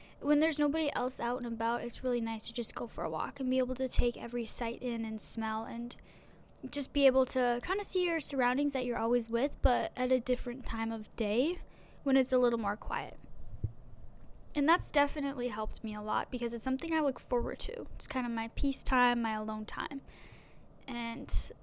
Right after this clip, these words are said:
maybe that's not possible for your situation. So maybe try to just do, like, five-minute journaling in the morning or something like that. But overall, I feel like with this, consistency is good. And that's something that I've always noticed.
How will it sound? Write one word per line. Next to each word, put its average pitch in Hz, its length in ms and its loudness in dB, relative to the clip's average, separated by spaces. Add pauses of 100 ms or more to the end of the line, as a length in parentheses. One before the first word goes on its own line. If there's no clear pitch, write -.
(160)
maybe 254 280 6
that's 233 260 2
not 220 160 -8
possible 285 420 -2
for 254 200 -8
your 247 120 -4
situation. - 760 -2
So 233 360 6
maybe 240 280 2
try 240 360 4
to - 140 -4
just 247 220 -4
do, 247 100 2
like, 226 180 0
five-minute 233 460 -4
journaling 311 420 6
in 285 100 6
the 285 60 6
morning 262 440 4
or 226 80 -4
something 233 360 -2
like 220 200 -6
that. - 240 -6 (960)
But 277 420 8
overall, 349 540 6
I 277 140 0
feel 277 240 -2
like 320 400 0 (200)
with 262 420 6
this, 233 360 2
consistency 294 1160 0
is 233 320 -2
good. 254 340 0 (680)
And 240 180 2
that's 247 160 -2
something 254 320 2
that 226 160 2
I've 220 140 2
always 220 320 -2
noticed. - 640 2